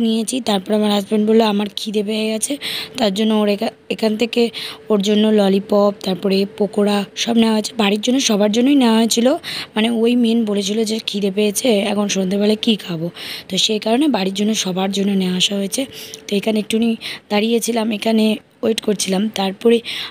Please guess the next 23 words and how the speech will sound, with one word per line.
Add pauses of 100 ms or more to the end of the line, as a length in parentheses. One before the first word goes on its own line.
(120)
আমরা
বাড়িতে (100)
পৌঁছে
গেছি। (400)
এখানে
দেখো
আমার (120)
মা (160)
নেই, (220)
যেই
বাড়িতে (100)
এসেছি (400)
সেই
বাড়িরই (120)
লোক (120)
নেই, (120)
তাই (140)
বলছিলাম
যে (140)
মা (220)
কোথায়
ঢুকেছে। (540)
তো